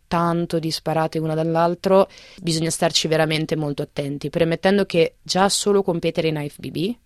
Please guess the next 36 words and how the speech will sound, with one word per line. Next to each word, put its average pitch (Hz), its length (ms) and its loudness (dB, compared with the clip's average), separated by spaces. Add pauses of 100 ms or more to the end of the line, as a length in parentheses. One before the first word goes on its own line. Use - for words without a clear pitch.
che 135 200 -6
è - 100 -14
la 135 160 -4
categoria, 147 560 -4
la 135 180 -2 (120)
federazione 147 540 -6
più 147 120 -10
grande, 170 500 -2 (100)
porta 175 720 4
la 156 120 -2
promessa 151 580 -2
che 139 320 -2 (340)
vuoi 147 420 4
andare 139 320 0
a 135 40 -4
fare 139 580 -6
qualcosa 127 500 -2
di 127 80 -4
grande. 135 520 -8 (300)
Quindi 160 500 2 (400)
non 165 180 2
è 160 160 2
solo 147 420 2
vado 147 220 4
lì 147 160 0
e - 160 -10
faccio 147 300 0
una 143 100 -6
gara 143 340 -2
e - 140 -4
poi 151 240 4
esco 139 400 -2
e 143 60 -8
sono 143 180 0
a 139 40 -2
posto. - 440 -8